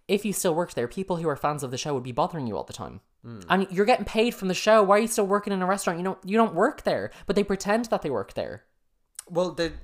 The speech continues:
Speaker 1: But,
Speaker 2: I don't think they
Speaker 1: but the
Speaker 2: sh-, the
Speaker 1: people
Speaker 2: show
Speaker 1: on Below
Speaker 2: does.
Speaker 1: Deck, they might be like, "We're filming.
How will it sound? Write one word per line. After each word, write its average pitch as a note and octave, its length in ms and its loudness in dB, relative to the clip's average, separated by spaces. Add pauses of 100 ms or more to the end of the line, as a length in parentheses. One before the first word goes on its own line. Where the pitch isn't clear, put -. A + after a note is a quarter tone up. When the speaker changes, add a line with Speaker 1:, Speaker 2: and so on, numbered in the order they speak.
(340)
Speaker 1:
But, - 80 2
Speaker 2:
I A3 40 6
don't F3+ 140 0
think D3+ 140 -10
they C3 120 -4
Speaker 1:
but G#3+ 80 2
the A3+ 60 0
Speaker 2:
sh-, - 20 0
the A#3 80 0
Speaker 1:
people A#3+ 180 6
Speaker 2:
show A3 100 8
Speaker 1:
on G#3 40 2
Below F#3 220 6
Speaker 2:
does. F#3 80 4
Speaker 1:
Deck, F#3+ 400 0
they F#3+ 100 2
might G3 160 0
be G3 80 0
like, D#3 240 2
"We're D#3 160 4
filming. A2 480 -2